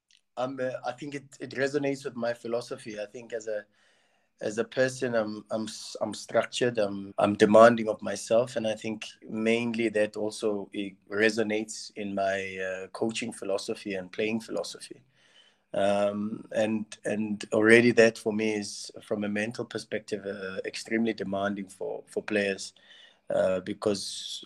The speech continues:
I try to teach as much as I possibly can. And, and that, that includes a lot of video footage, a lot of training sessions, a lot of team, team meetings, uh,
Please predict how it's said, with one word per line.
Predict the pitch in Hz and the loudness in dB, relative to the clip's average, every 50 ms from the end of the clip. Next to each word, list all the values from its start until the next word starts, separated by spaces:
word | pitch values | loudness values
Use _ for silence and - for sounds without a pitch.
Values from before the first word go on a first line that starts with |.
| - - | -4 -2
I | 107 | -2
try | 101 - - 113 107 | -2 4 6 6 6
to | 110 - - | 6 2 -8
teach | - - - 113 110 - 113 | -14 -8 -6 -6 -4 -2 -4
as | 98 - | -4 -2
much | 104 101 104 - - | -2 -2 -2 -4 -6
as | 104 95 | -6 -4
I | 95 92 92 92 - - | -4 -4 -4 -6 -12 -6
possibly | - 113 107 - 101 95 98 92 87 | -6 -6 -6 -6 -10 -10 -10 -12 -10
can. | - - 101 101 101 104 107 104 | -6 -2 0 0 0 0 0 -2
And, | 98 95 - - - - - - - _ _ _ _ _ | -4 -6 -12 -16 -20 -20 -20 -20 -20 _ _ _ _ _
and | 113 107 110 | 2 6 8
that, | 120 117 - - _ _ | 8 6 6 -2 _ _
that | - 117 123 127 127 - - - - - | 8 8 8 8 6 -4 -14 -18 -14 -14
includes | - 131 131 - - 127 120 123 | -14 -14 -14 -6 -4 -4 -2 0
a | 120 110 | 2 2
lot | 113 110 113 | 4 4 2
of | 110 104 98 - | 2 -2 -2 -6
video | 113 113 113 120 117 | -6 -2 0 0 0
footage, | 113 - - 113 113 - - 113 107 104 - - - | 0 -2 -10 -14 -12 -6 -4 -4 -4 -4 -8 -10 -4
a | 107 | -2
lot | 104 107 107 | -2 -2 -2
of | 104 - | -4 -6
training | - - 110 110 110 113 110 | -4 -2 -2 0 0 -2 -4
sessions, | 110 - - 107 - - 110 104 98 104 | -4 -6 -6 -6 -6 -6 -8 -8 -4 -4
a | 101 | -4
lot | 98 104 | -4 -4
of | 95 - _ | -8 -10 _
team, | - - 120 110 107 107 - _ _ _ _ _ | -4 -2 -2 -2 -2 -4 -10 _ _ _ _ _
team | - 123 113 110 | -2 0 0 0
meetings, | 107 107 101 - - 107 101 101 101 98 - - - | 0 -2 -4 -4 -4 -4 -4 -4 -4 -6 -8 -10 -10
uh, | - - 104 101 101 101 117 - - | -8 -8 -6 -6 -6 -6 -8 -8 -10